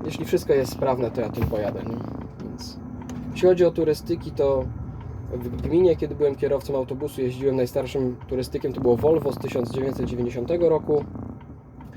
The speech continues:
z manualną skrzynią biegów. Później były nowsze pojazdy, na przykład ze skrzynią z przebitką manualną oczywiście, y, to też nimi jeździłem bez przeszkód. Tutaj jeżdżę najnowszymi autokarami z automatem.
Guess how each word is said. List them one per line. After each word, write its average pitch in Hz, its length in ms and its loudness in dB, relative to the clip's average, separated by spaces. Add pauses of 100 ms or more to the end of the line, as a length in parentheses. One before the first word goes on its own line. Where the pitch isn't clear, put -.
(920)
z 123 100 2
manualną 147 500 4
skrzynią 139 400 -4
biegów. 123 400 0
Później 123 320 -4
były 120 260 2
nowsze 151 320 2
pojazdy, 131 500 4
na 120 80 6
przykład 113 200 -4
ze 117 100 -4
skrzynią 123 320 0
z 120 100 -6
przebitką 143 760 2 (600)
manualną 127 640 4 (180)
oczywiście, 120 560 -4
y, 120 40 -4 (920)
to 120 300 0
też 131 220 -2
nimi 135 240 2
jeździłem 127 460 2
bez 123 160 2
przeszkód. 120 540 -2 (420)
Tutaj 147 300 4
jeżdżę 135 320 4
najnowszymi 143 520 2
autokarami 139 680 2
z 127 340 0
automatem. 143 760 2